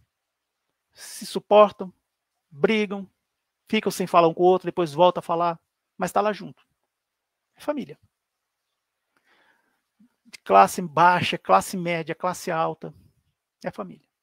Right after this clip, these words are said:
Estamos na família para aprender. É a nossa segunda morada, como nós falamos. A primeira morada é o corpo, a segunda família, a terceira casa,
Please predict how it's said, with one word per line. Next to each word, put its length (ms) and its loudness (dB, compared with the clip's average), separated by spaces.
Estamos 640 0
na 100 -4
família 460 -4
para 100 -2
aprender. 260 -8
É 40 -2
a 80 -2
nossa 180 -8
segunda 460 -2
morada, 480 0
como 160 -10
nós 160 -10
falamos. 500 -12
A 60 -16
primeira 300 -2
morada 280 2
é 40 -2
o 20 -10
corpo, 320 0
a 20 -10
segunda 280 -8
família, 400 -4
a 20 -8
terceira 340 -4
casa, 380 -4